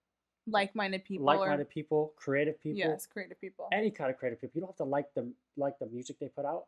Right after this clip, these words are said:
Speaker 1: Mm-hmm.
Speaker 2: uh, but listen to their music, 'cause it's a different expression. You don't have to like an artist's work, but look at it, see what he's trying to come across,
Speaker 1: Mm-hmm.
Speaker 2: see what he's trying to, uh, portray or whatever.
Speaker 1: Mm-hmm.
Speaker 2: And the way,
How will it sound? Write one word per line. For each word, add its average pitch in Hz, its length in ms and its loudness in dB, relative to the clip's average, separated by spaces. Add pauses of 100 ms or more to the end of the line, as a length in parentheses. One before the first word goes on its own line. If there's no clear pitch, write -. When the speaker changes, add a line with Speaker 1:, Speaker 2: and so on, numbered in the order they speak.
(120)
Speaker 1:
Mm-hmm. 208 180 -12
Speaker 2:
uh, 123 180 -2 (180)
but 135 120 -2
listen 160 220 -4
to - 100 -4
their 175 100 2
music, 170 340 -4 (140)
'cause 135 120 -2
it's 151 140 -4
a - 40 -8
different 165 420 -6 (180)
expression. - 580 -6 (420)
You 143 60 -6
don't 170 100 -4
have - 80 -14
to 156 80 0
like 143 240 2
an 123 100 -4
artist's 131 420 0
work, 139 240 -2 (140)
but 127 180 -4 (180)
look 156 220 -2
at 139 100 2
it, - 100 -14
see - 180 -2
what 151 100 -4
he's 143 100 -4
trying 143 300 0
to 131 80 -16
come 131 180 -6
across, 135 480 -6
Speaker 1:
Mm-hmm. 214 240 -14
Speaker 2:
see - 220 -6
what 147 80 -2
he's 135 100 -4
trying 139 220 -2
to, 123 200 -6
uh, 113 200 -10 (580)
portray 156 300 -4
or 143 140 -4
whatever. 110 300 -6
Speaker 1:
Mm-hmm. 190 240 -16
Speaker 2:
And 117 300 -8 (1300)
the 131 60 -2
way, 139 400 -2